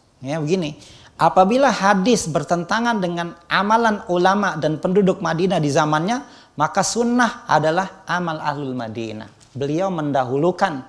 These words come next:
amal ahlul Madinah. Jadi kalau ada hadis sahih, ya, kemudian tidak sejalan dengan amal ahlul Madinah, yang didahulukan oleh Imam Malik adalah amal Madinah. Hadis sahihnya itu di nomor dua kan. Nah, itu manhaj ataupun mazhab,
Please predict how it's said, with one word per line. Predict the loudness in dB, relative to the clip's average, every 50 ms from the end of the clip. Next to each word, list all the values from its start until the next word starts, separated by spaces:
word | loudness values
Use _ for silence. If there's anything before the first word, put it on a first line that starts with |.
| -12 -4 -4
amal | -2 -2 -2
ahlul | -2 -2 -4 -4 -4
Madinah. | -6 -6 -6 -8 -8 -10 -10 -14 -16 -16 -20 _ _ _ _ _ _ _ _ _ _ _ _ _ _ _ _ _ _ -12
Jadi | -6 -4 -4 -2 2
kalau | 4 4 4
ada | 4 2 2 0 0
hadis | 0 0 0 0 -2 0
sahih, | 2 2 0 2 0 -2 -2 -2 -8 -18 -20 _ _ _ _ _ _ _ _ _ _ _ _ _ _ _ _ _ _ _ _ _ _ _ _ -4
ya, | 0 0 0 0 -2 -8 -16 -20 -18
kemudian | -6 -4 -2 0 2 0 0 0
tidak | 0 2 4 4 4 4 0
sejalan | -2 0 2 4 2 4 2 0 0 0 -2
dengan | -2 -2 -2 -2 -2 -2 -4 -6 -12 -8 -8
amal | -6 -4 -4 -2 0
ahlul | 0 2 2
Madinah, | 2 2 2 0 0 0 0 0
yang | 0 0 0
didahulukan | 0 0 0 0 0 0 0 0 -2 -2
oleh | 0
Imam | -2 0
Malik | 0 0 -2 -2 -4 -4
adalah | -4 -4 -4 -4 -4
amal | -6 -6
Madinah. | -6 -6 -6 -6 -8 -10 -10 -14 -16 -20 _ _ _ _ _ _ _ _ _
Hadis | -8 -6 -4 -2 -2
sahihnya | 0 0 0 0 -2 -2 -4 -6
itu | -6 -4 -6 -4 -4
di | -4 -4 -4
nomor | -2 -2 -2 -2 -2 -2
dua | -2 -2 -2 -4 -4
kan. | -6 -12 -14 -14 -16 _ _ _ _ _ _ -20 -20 -20 _ _
Nah, | -2 -2 0
itu | 0 -2 0 4 6 6 6
manhaj | 6 2 2 2 2 2 2 2 0 -2 -8 -10 -12 -16 -20 -20 -20 -20 -20 _ _ -10
ataupun | -10 -8 -8 -4 -2 0
mazhab, | 2 2 2 2 4 4 4 4 2 0 -6 -18 -20